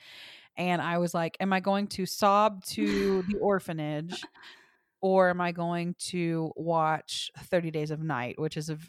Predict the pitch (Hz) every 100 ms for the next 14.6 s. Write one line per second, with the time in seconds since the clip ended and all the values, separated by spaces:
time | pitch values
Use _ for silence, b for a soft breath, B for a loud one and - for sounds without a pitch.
0 | - 165 156 156 160 160 156 139 147 156
1 | 147 151 135 156 151 151 156 202 208 196
2 | 151 - B B B B B 190 185 _
3 | 208 196 180 170 165 165 165 147 - _
4 | _ _ _ _ - 170 165 - - 202
5 | 190 190 202 190 170 170 151 - 170 165
6 | - 214 208 165 170 170 151 151 - -
7 | 170 165 170 170 165 156 160 156 156 156
8 | - 151 156 147 151 143 156 143 147 -
9 | 165 160 156 156 156 147 - - 185 180
10 | 165 156 156 151 151 - 151 139 143 160
11 | 151 139 131 - 185 165 165 151 - 160
12 | 160 165 156 143 139 151 147 151 151 143
13 | 147 160 160 156 147 - B B B B
14 | B - _ - 190